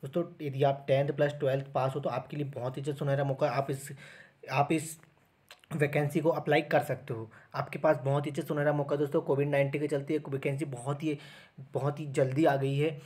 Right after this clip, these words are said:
और जो कि आपके पास बहुत ही अच्छा सुनहरा मौका है कि आप इस पर अपना सिलेक्शन पा सकते हो। दोस्तों,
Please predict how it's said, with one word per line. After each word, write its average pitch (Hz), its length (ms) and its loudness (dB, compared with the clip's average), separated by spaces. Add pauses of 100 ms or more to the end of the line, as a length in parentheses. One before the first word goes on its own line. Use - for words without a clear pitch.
(200)
और 135 80 -4
जो 139 100 -2
कि 151 100 4
आपके 139 160 0
पास 147 240 2
बहुत 139 240 -2
ही 147 40 -6
अच्छा 156 140 -4
सुनहरा 147 320 0
मौका 123 280 0
है 110 160 -8 (380)
कि 147 80 2
आप 147 300 4
इस 139 120 -10
पर 156 160 6
अपना 147 200 2
सिलेक्शन 139 420 -2
पा 135 140 4
सकते 127 300 -4
हो। 127 60 -4
दोस्तों, 131 280 -2